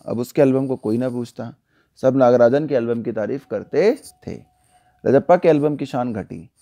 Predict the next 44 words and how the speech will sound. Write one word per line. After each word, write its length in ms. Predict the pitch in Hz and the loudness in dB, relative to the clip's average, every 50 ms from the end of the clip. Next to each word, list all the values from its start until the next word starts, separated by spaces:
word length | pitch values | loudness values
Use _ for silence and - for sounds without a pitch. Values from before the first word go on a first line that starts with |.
| _ _ _ _ _ - | _ _ _ _ _ 0
लड़के 360 | 120 127 135 127 - 180 180 | 2 2 2 2 0 -2 -2
उसके 300 | - - - - - 156 | -2 -4 -8 -8 -4 0
एल्बम 360 | 147 139 135 127 131 139 139 | 2 2 2 2 -2 -4 -6
को 140 | - - 139 | -6 -8 -8
फिसड्डी 400 | 127 - 131 - 120 110 110 131 | -8 -8 -10 -8 -8 -4 0 0
और 100 | 135 127 | 0 0
कूड़ा 300 | 120 - 107 107 113 117 | -2 -4 -6 -2 0 0
कहने 280 | 120 - 123 120 120 123 | -2 -2 -6 -6 -4 -2
लगे। 320 | 120 117 113 117 117 123 - _ _ _ _ _ _ _ - | -2 -2 -2 -4 -10 -10 -14 _ _ _ _ _ _ _ -14
उसके 220 | 127 - - 165 | -14 -6 2 4
एल्बम 300 | 165 160 156 151 147 147 | 6 6 6 4 2 0
को 100 | 139 139 | -4 -4
कोई 140 | 143 147 147 | -4 -4 -4
पसंद 360 | - - 123 - - 143 143 | -4 -6 -10 -8 -6 -6 -6
नहीं 100 | 135 127 | -6 -6
करता 320 | 127 123 104 - - 104 | -6 -6 -8 -6 -6 -8
था। 120 | - - 143 | -6 -6 -4
यही 240 | 139 123 127 135 131 | -2 0 0 0 0
कारण 320 | - 123 110 110 107 113 | 2 0 2 2 0 -4
है 60 | 127 | -4
कि 60 | 131 | -4
रजप्पा 380 | 127 117 107 113 104 - - 131 | -4 -4 -2 -4 -6 -4 -4 -4
को 140 | 127 - 120 | -4 -4 -6
अपने 160 | - - 117 | -6 -6 -6
एल्बम 220 | 107 107 110 107 | -4 -4 -4 -4
से 100 | 104 107 | -6 -10
चिढ़ 220 | 98 - - 107 107 | -10 -8 -6 -4 -2
हुई 280 | 117 131 151 190 - _ _ _ _ _ _ - | -2 -2 -2 -4 -8 _ _ _ _ _ _ -8
और 100 | 110 110 | -2 0
लगा 280 | 110 110 110 120 123 135 | 2 2 4 6 4 4
कि 140 | 135 - 120 | 4 0 -2
यह 120 | 113 117 | -2 -2
सचमुच 400 | 113 - 95 - 113 123 139 - | -4 -8 -12 -10 -10 -12 -12 -12
कूड़ा 320 | _ - 98 92 95 90 | _ -10 -8 -8 -8 -8
है। 400 | 95 104 120 113 - - 98 _ _ _ _ _ _ _ _ _ _ _ _ _ _ _ _ _ _ _ _ _ _ _ _ _ _ - - - _ _ _ _ _ - | -8 -8 -8 -8 -10 -12 -18 _ _ _ _ _ _ _ _ _ _ _ _ _ _ _ _ _ _ _ _ _ _ _ _ _ _ -20 -20 -20 _ _ _ _ _ -2
कहानी 280 | - 127 135 147 170 190 | 0 2 4 4 2 2
के 100 | - - | 2 2
ऐसे 160 | 165 151 170 | 2 2 0
शब्द 220 | 160 - 165 147 - | -2 -4 -6 -4 -2
छाटे 300 | - 143 127 - 151 143 | 0 0 0 0 -2 -2
जो 100 | 147 139 | 0 -2
आपने 200 | 127 135 143 143 | -2 -2 -6 -8
पहली 300 | - 127 123 113 120 117 | -6 -4 -4 -2 -2 -2
बार 280 | 113 110 113 123 - | 0 0 0 -2 -2